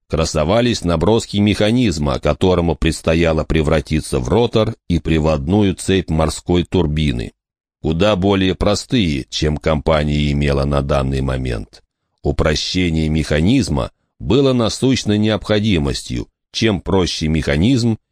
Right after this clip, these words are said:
тем он надёжнее. Гейб предложил ещё и некое механическое устройство, призванное избавить турбину от лишних нагрузок и угрозы деформации при подъёме на поверхность в районах сильных течений.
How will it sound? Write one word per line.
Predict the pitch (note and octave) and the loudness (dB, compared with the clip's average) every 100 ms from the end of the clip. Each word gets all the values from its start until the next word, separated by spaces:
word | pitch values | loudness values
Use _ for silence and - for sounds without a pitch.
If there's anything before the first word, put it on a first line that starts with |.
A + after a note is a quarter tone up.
| _ - | _ -2
тем | F#2 G2+ | 2 2
он | G#2 G2 | 2 0
надёжнее. | F#2+ G2 F#2+ C#2 B1+ A#1+ G1+ _ _ _ - | 0 0 0 0 -4 -8 -10 _ _ _ -16
Гейб | - G#2+ C#3 - | -2 0 0 0
предложил | G#2+ G2 G2+ F2+ A#2+ | 0 2 2 2 0
ещё | A2 G#2+ - G2+ | 0 0 -2 0
и | A2 G#2+ | 0 0
некое | A2 A2+ A2 G#2+ | 0 0 0 0
механическое | A2 G2+ G2+ A2+ G#2+ G2 - G#2 | 0 0 0 0 -2 -4 0 0
устройство, | G#2+ - - C#3+ A2 - A#1+ B1 - _ | 0 0 0 2 2 -2 -4 -4 -6 _
призванное | F2 G2 F2 F#2 F2+ F2 F2 | 0 0 2 2 2 2 0
избавить | E2 E2+ F#2 E2 D#2+ | 0 2 2 2 -2
турбину | - E2 C#2+ F#2+ C3 E2 C#2+ | -2 -2 0 0 0 0 -2
от | E2+ D#2 | -2 0
лишних | F2+ G#2 - F2+ - | 0 0 0 -2 0
нагрузок | D#2+ D#2+ A#2 A2 G2+ - | -2 2 2 2 0 0
и | F#2+ | 2
угрозы | F2+ E2+ F#2 G#2+ F#2+ F2+ | 2 2 2 2 0 0
деформации | F2+ - - A2 A#2+ F#2 - C#2+ | 0 0 0 0 0 -2 -2 -4
при | - D2+ | -2 -4
подъёме | C#2+ D2+ C#2+ D#2 C#2+ | -2 -2 0 0 0
на | D2 C#2 | 0 0
поверхность | C#2+ C#2+ D2+ C#2+ - D2 - | 0 0 0 -2 -4 -4 -4
в | C2 | -4
районах | D#2 D#2+ D2+ D2+ - | 0 0 0 -2 -4
сильных | - C#2 C#2+ - | -4 -4 -4 -4
течений. | D2+ C2+ - C2+ B1 A1 | -6 -4 -4 -4 -6 -10